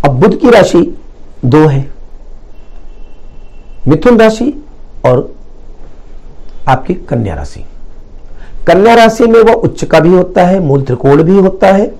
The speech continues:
और स्वगृही भी होता है अपनी ही राशियों में, परंतु मिथुन राशि में जैसे वो प्रवेश करता है वहां भी ज्ञानवान है, ऐसा नहीं है,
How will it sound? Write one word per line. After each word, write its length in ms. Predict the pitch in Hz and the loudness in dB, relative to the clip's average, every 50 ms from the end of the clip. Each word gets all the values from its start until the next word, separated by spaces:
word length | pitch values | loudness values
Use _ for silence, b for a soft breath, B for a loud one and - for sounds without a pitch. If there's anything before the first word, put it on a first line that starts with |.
| - - b b b b b b b b - - - - | -16 -18 b b b b b b b b -14 -14 -4 0
और 100 | 131 139 | 0 0
स्वगृही 580 | 139 - - - 123 110 90 90 107 98 107 110 | 0 -2 -2 -2 -2 -2 -2 -4 -2 -2 -2 -2
भी 120 | 95 85 | -2 -4
होता 280 | 78 71 71 67 - 78 | -6 -6 -8 -8 -10 -12
है 100 | - - - - - - - - - - - - - - | -14 -12 -12 -12 -14 -14 -16 -16 -18 -20 -14 -14 -2 -2
अपनी 260 | - - - 175 185 | -2 -2 0 2 2
ही 140 | 180 180 165 | 4 4 4
राशियों 360 | 139 107 - - - 78 76 | 2 0 -2 -4 -8 -12 -12
में, 140 | - - - - - - - - - - - - - - - - - - - - - - - - - - - - - - - - - - - b b b b b b b - | -12 -14 -16 -16 -16 -16 -16 -16 -16 -16 -16 -16 -16 -16 -16 -16 -18 -18 -18 -20 -18 -18 -18 -18 -18 -18 -16 -16 -16 -16 -18 -18 -18 -20 -16 b b b b b b b 0
परंतु 260 | 165 175 190 - 185 | 0 0 2 2 2
मिथुन 360 | 180 175 175 175 240 240 220 | 2 4 4 4 4 4 4
राशि 260 | 214 202 190 190 - | 6 4 4 4 4
में 160 | 202 196 202 170 | 4 4 4 6
जैसे 260 | 156 160 160 - 208 | 6 4 4 6 4
वो 100 | 190 180 | 4 4
प्रवेश 340 | - 160 151 143 147 143 - | 4 4 4 4 4 2 0
करता 300 | - 143 120 123 - 117 | -2 -2 -4 0 -2 0
है 100 | 101 92 | 0 0
वहां 240 | 90 101 120 143 | 0 0 0 0
भी 120 | 156 160 180 | 0 0 0
ज्ञानवान 640 | 165 139 139 120 107 110 123 123 107 95 95 101 | 0 2 0 0 0 -2 -4 -4 -4 -4 -4 -2
है, 140 | 107 139 165 | -4 -4 -4
ऐसा 280 | - 127 101 - - 113 | -4 -6 -6 -4 -4 -4
नहीं 260 | 107 104 117 139 135 | -2 -2 -2 -2 -4
है, 160 | 87 - - | -4 -8 -10